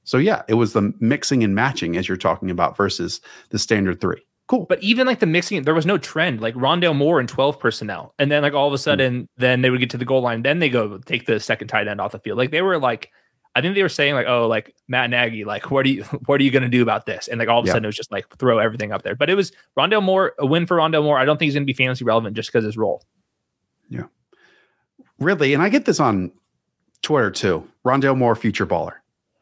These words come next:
Speaker 1: Said this before, but there are going to be plenty of blurbs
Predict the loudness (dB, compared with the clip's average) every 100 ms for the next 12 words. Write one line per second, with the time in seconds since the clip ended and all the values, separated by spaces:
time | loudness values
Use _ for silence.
0 | _ _ _ _ _ _ _ _ -4 0
1 | 2 0 -2 0 2 2 0 0 -4 _
2 | _ _ _ 0 2 4 4 4 2 0
3 | 0 -2 -8 _ _ _ _ _ _ _
4 | _ _ _ _ _ -2 0 2 2 0
5 | 2 4 4 2 -4 -8